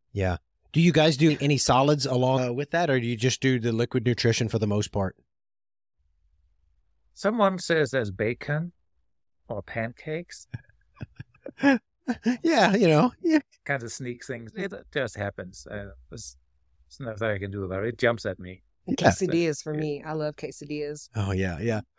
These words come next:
Speaker 1: Well, and sometimes you get palate fatigue and you need something
Speaker 3: But
Speaker 1: solid on
Speaker 2: That's
Speaker 1: your stomach, you know?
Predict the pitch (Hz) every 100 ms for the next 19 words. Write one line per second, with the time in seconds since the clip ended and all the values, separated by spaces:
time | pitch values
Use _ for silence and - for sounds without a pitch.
0 | - 226 262 226 262 214 185 143 139 127
1 | 147 127 131 135 123 135 123 117 117 120
2 | 135 123 135 110 104 - - 117 123 120
3 | 117 113 110 120 107 101 104 104 120